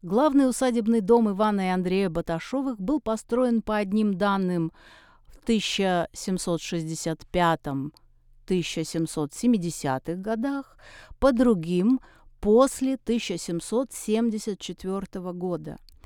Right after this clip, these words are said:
Изначально здание было двухэтажным, вытянутым в объёме. Предположительно, оно было возведено по проекту крепостного архитектора Михаила Кисельникова.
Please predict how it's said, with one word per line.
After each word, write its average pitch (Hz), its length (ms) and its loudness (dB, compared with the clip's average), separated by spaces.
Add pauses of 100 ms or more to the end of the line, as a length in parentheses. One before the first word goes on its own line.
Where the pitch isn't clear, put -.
(280)
Изначально 247 680 4
здание 202 540 2
было 196 320 0
двухэтажным, 170 1000 -2 (340)
вытянутым 220 840 2
в 208 80 0
объёме. 170 720 0 (400)
Предположительно, 208 1200 2 (320)
оно 226 260 6
было 226 240 6
возведено 185 640 0
по 190 120 0
проекту 196 520 0
крепостного 185 600 0
архитектора 170 920 -2 (360)
Михаила 220 680 4
Кисельникова. 156 1040 0